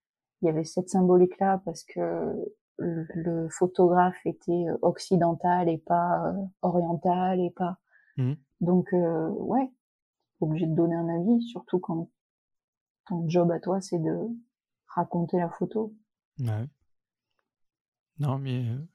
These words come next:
Speaker 2: toute façon, mais je pense que c'est le, la, la culture photo, enfin, savoir un peu l'histoire de la photo, euh,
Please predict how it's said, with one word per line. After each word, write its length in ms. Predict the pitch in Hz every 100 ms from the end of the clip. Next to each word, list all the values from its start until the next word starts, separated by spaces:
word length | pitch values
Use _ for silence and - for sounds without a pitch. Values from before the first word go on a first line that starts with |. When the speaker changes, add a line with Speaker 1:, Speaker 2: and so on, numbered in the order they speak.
| -
Speaker 2:
toute 40 |
façon, 240 | 131 180 175
mais 120 | 151
je 120 | 113
pense 220 | - 131
que 220 | - 120 107
c'est 300 | - 117 104
le, 120 | 101 98 _ _ _ _ _ _ _ _
la, 500 | 170 113 110 110 131
la 200 | 123 110
culture 520 | - 143 - 170 147
photo, 420 | - 123 - 139
enfin, 300 | 151 - 117
savoir 540 | 117 - 123 120 131 120
un 100 | 113
peu 120 | 139
l'histoire 280 | 123 - 120
de 60 |
la 60 | 110
photo, 520 | - 113 - 131 135
euh, 80 | 113